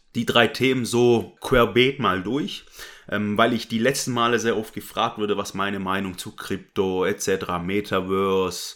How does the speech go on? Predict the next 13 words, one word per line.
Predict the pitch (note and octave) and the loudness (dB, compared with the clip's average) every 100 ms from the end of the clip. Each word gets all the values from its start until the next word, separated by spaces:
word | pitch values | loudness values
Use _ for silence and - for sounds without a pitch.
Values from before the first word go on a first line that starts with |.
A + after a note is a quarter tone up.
| - - - | -18 -20 -8
wie | A#2+ | -6
ich | C#3 - | -4 -2
das | A2+ - | -4 -2
Ganze | G#2+ G#2+ G#2 | -4 -4 -6
so | G2+ G2 | -4 -4
sehe. | F#2+ G2 G2 F#2 - _ | -2 -2 -2 -4 -12 _
Und | G#2+ A2+ G#2+ G#2+ G#2 G2+ - - | -2 2 2 0 -4 -4 -6 -2
da | A#2 | 0
wollte | B2 A#2 | 0 -2
ich | |
jetzt | A#2 - | -4 -2
einfach | A#2+ A#2+ A2 | -4 -2 -2
mal, | A2 G#2+ G#2 | 0 2 0